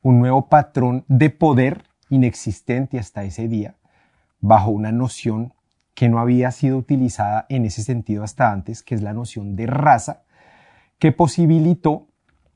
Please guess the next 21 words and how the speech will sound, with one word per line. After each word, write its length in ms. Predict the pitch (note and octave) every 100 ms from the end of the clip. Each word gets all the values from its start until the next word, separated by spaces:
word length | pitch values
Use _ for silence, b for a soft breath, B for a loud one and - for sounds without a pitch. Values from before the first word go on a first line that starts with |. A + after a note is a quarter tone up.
| _ _ _ _
que 120 | - D3
por 180 | C#3+
la 160 | C#3+ C3+
primera 440 | C#3 B2+ B2+ B2
vez 220 | C3+ C#3+ C#3+
en 160 | D3
la 60 | D3
historia 640 | D#3 - C#3 A#2 B2+ D#3+ _ _ _ _ _
Europa 640 | C3 B2 A#2+ A#2+ G2 B2+
se 180 | - -
empezara 640 | C#3+ C3 B2 A2 A2+ A2 A2
a 100 | A2+
posicionar, 760 | C3+ A#2+ B2+ - D#3 A#2+ - _
en 160 | - G#2
ese 160 | F#2
momento 400 | G#2+ A#2 G2 F#2+
España 460 | A2+ - B2+ A2+ A#2 _
principalmente, 800 | B2 A2 G#2 G#2 B2+ A#2 C#3+ C3+ B2 B2+ b b b _
como 240 | C#3+ C3
el 100 | A2+
centro 760 | - - C#3+ B2+ - C3 -